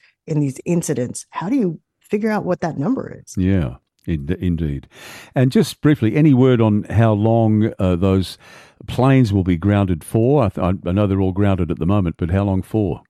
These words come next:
Speaker 2: while the investigation, uh, is conducted, I guess?
Speaker 1: Yeah, that, that is, um, that is a good question. And unfortunately, I don't wanna give the wrong answer
Speaker 2: No,
Speaker 1: on
Speaker 2: no,
Speaker 1: the
Speaker 2: that's okay.
Speaker 1: radio. I'm
Speaker 2: Yeah.
Speaker 1: not sure about a precise number right now.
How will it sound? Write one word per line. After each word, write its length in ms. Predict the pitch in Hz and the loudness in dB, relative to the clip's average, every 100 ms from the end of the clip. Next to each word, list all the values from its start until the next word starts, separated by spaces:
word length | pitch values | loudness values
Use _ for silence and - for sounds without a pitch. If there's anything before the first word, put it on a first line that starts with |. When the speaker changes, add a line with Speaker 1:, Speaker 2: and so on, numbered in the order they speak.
| _ | _
Speaker 2:
while 140 | 82 | -4
the 80 | 85 | -2
investigation, 800 | 78 104 - 87 101 104 76 69 | -2 -2 -2 -2 -2 -2 -6 -6
uh, 120 | 73 - | -8 -8
is 220 | 78 - - | -10 -12 -10
conducted, 420 | 82 85 - 76 | -4 -4 -6 -8
I 80 | 73 | -6
guess? 320 | 87 80 - _ _ _ _ | -6 -8 -14 _ _ _ _
Speaker 1:
Yeah, 480 | 185 165 190 180 160 | -10 -4 -2 0 -2
that, 400 | 165 170 156 160 | -4 -8 -10 -8
that 280 | 175 165 - | -4 -4 -4
is, 320 | 160 151 139 | -4 -4 -6
um, 480 | 131 131 127 120 117 - | -8 -6 -6 -8 -8 -6
that 180 | 151 | -6
is 140 | 151 147 | -6 -6
a 40 | |
good 220 | 135 139 | -6 -6
question. 360 | - 151 135 143 | -4 -6 -4 -6
And 140 | 123 | -4
unfortunately, 520 | 147 139 151 - 147 135 | -4 -6 -10 -8 -4 -2
I 20 | |
don't 140 | 151 | 0
wanna 120 | 165 156 | -2 -4
give 120 | 143 | -6
the 80 | 147 | -4
wrong 260 | 151 143 | -4 -4
answer 340 | 123 143 - 110 | -6 -8 -6 -2
Speaker 2:
No, 80 | 107 | 0
Speaker 1:
on 40 | |
Speaker 2:
no, 100 | 101 | 0
Speaker 1:
the 40 | - | -2
Speaker 2:
that's 100 | 127 | -4
okay. 60 | 123 | -4
Speaker 1:
radio. 280 | 131 120 - | -4 -6 -6
I'm 140 | 127 | -4
Speaker 2:
Yeah. 60 | 147 | -4
Speaker 1:
not 220 | 139 - | -4 -8
sure 300 | - 160 147 | -8 -6 -6
about 180 | 139 135 | -6 -8
a 60 | |
precise 500 | 135 180 160 139 131 | -8 -8 -6 -6 -6
number 320 | 143 123 123 117 | -6 -6 -6 -8
right 260 | 120 - | -12 -14
now. 220 | 110 104 | -16 -16